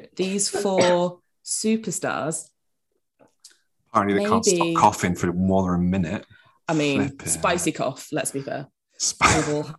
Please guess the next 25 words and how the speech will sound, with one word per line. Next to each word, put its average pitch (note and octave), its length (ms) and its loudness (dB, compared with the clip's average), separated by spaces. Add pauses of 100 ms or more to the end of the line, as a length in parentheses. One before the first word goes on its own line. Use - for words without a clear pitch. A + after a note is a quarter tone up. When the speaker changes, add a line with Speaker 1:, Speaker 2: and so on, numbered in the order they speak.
(120)
Speaker 1:
had C3+ 160 -6
it C3 180 -6
over D#3 140 -4
the C#3+ 80 -4
past - 260 -8
two C#3+ 120 -2
years. C#3 280 -4 (460)
Um, F3 400 2 (840)
hopefully A3+ 380 0
we'll D#3 60 4
be D#3+ 120 2
a D#3 60 4
bit D3+ 160 0
familiar C#3+ 500 -2
because E3+ 300 -6
they E3+ 120 -4
are E3 100 -4
all A3+ 340 4
<laughs> - 0 -
from E3 320 -2
previous F3 420 -8
episodes, A3+ 480 -8
which - 220 -8
is F#3 160 -6
a D#4 80 -2